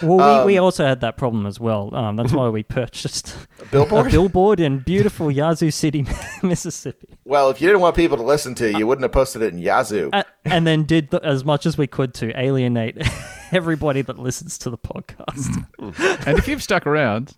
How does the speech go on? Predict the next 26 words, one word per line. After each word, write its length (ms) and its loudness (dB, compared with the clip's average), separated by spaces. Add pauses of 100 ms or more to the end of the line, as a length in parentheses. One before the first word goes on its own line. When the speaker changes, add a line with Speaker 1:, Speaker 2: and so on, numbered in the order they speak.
Speaker 3:
and 100 -2
you're 80 -2
from 260 -6
Yazoo 340 -2
City 440 -4
and 160 -4
you're 80 -4
still 240 -8
listening 300 -4
to 80 -10
this 160 -4
episode, 500 -4
hey, 400 -2 (580)
it's 160 -6
so 500 -2
fucking 360 -8
good 260 -6
to 80 -6
have 260 -8
you. 60 -2
Speaker 1:
It's 160 0
so 260 -4
Speaker 2:
It's 280 2
really 240 2
Speaker 1:
lovely. 40 -4
Speaker 2:
great. 380 0